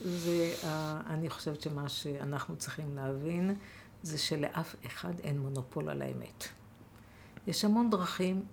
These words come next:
לחיות. אה, אתה יכול להיות דתי, אתה יכול להיות חילוני, אתה יכול להיות שמאלני, אתה יכול להיות ימני. יש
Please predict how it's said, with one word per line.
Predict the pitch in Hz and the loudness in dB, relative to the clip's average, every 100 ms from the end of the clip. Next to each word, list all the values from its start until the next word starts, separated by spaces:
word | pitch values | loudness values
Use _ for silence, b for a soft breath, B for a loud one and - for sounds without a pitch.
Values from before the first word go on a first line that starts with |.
| - | -10
לחיות. | - - 202 202 202 - - - b b b b b - - | -10 2 4 4 0 -10 -14 -20 b b b b b -10 0
אה, | 170 160 156 147 147 147 147 | 2 4 2 0 -2 -4 -8
אתה | 160 | -6
יכול | 131 151 | -4 -2
להיות | 147 139 | -2 -2
דתי, | 139 - 202 - - - - | -2 0 0 -2 -16 -18 -10
אתה | 131 131 | -8 -8
יכול | 131 - | -10 -10
להיות | - 135 - | -10 -10 -12
חילוני, | - - 156 190 208 214 - - | -10 -6 0 4 4 2 -6 -10
אתה | 147 - 151 143 147 | -10 -8 -8 -6 -6
יכול | 135 - 139 131 | -8 -6 -6 -6
להיות | 135 135 135 - | -6 -6 -6 -6
שמאלני, | 147 147 175 196 196 | -2 0 2 2 0
אתה | - | -6
יכול | 127 - | -10 -6
להיות | 131 131 | -8 -6
ימני. | 160 143 165 190 190 B B B | -6 -2 0 0 -2 B B B
יש | 165 151 | -4 -2